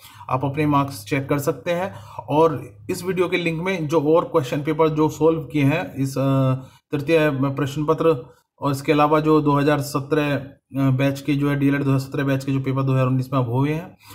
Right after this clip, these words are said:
आजकल में तो वो सभी लिंक उस मैंने नीचे दे रखे हैं, आप उनको भी अपने, अ, क्वेश्चंस पेपर से वेरीफाई कर सकते हैं, चेक कर सकते हैं। चैनल सब्सक्राइब कर लीजिए अगर आप पहली बार चैनल पे आए हैं, क्योंकि अब आपको तैयारी मिलेगी आपके एग्जाम खत्म होने के बाद,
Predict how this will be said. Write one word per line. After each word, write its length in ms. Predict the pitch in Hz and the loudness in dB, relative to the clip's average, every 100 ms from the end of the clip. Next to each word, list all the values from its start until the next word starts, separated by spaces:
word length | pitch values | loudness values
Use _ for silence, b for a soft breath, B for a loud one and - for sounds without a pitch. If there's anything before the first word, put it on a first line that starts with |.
| B - | B -4
आजकल 260 | - 165 | -2 0
में 120 | 160 165 | 0 0
तो 80 | |
वो 100 | 165 | -2
सभी 420 | 151 151 170 175 123 | 0 -2 -2 -4 -2
लिंक 300 | 135 175 180 | -2 -2 -4
उस 80 | 151 | -2
मैंने 240 | 151 156 | 0 0
नीचे 200 | 151 139 | -2 0
दे 80 | 151 | -2
रखे 220 | 147 - | -2 -2
हैं, 60 | 160 | -2
आप 100 | 151 | -2
उनको 360 | 147 135 147 | -2 -2 -2
भी 220 | 151 208 - B B B | -4 -6 -14 B B B
अपने, 300 | 135 143 156 | -6 -2 0
अ, 180 | 151 143 | 0 -2
क्वेश्चंस 440 | 135 151 131 151 147 | 0 0 0 -4 -2
पेपर 280 | 147 147 | -2 -2
से 140 | 135 190 | -2 -2
वेरीफाई 360 | 180 135 143 | -2 -2 -2
कर 140 | 135 127 | -2 -4
सकते 240 | 135 175 | -4 -6
हैं, 60 | 165 | -4
चेक 200 | 139 135 | -4 -4
कर 100 | 120 | -6
सकते 280 | 127 - 139 | -8 -6 -4
हैं। 220 | 160 - B B B | -6 -12 B B B
चैनल 180 | 165 190 | -2 0
सब्सक्राइब 380 | 190 185 196 185 | -2 -2 0 0
कर 80 | 190 | 0
लीजिए 180 | 190 190 | 0 2
अगर 140 | 185 | 2
आप 160 | 190 - | 0 0
पहली 180 | 151 160 | 0 2
बार 120 | 175 | 0
चैनल 240 | 170 160 | 2 0
पे 120 | 160 160 | 2 2
आए 180 | 156 | 2
हैं, 120 | 190 185 | -2 -4
क्योंकि 180 | 147 | -6
अब 220 | 135 151 160 | -4 0 0
आपको 220 | 156 160 | 0 -2
तैयारी 480 | 156 151 156 165 117 | 0 2 0 -2 -4
मिलेगी 520 | 143 151 156 180 190 B B B | 0 2 0 -2 -10 B B B
आपके 180 | 131 135 | -6 -2
एग्जाम 280 | 143 151 156 | 0 2 0
खत्म 180 | 135 151 | 0 0
होने 180 | 151 147 | 0 0
के 100 | 151 | 2
बाद, 320 | 165 170 | 2 2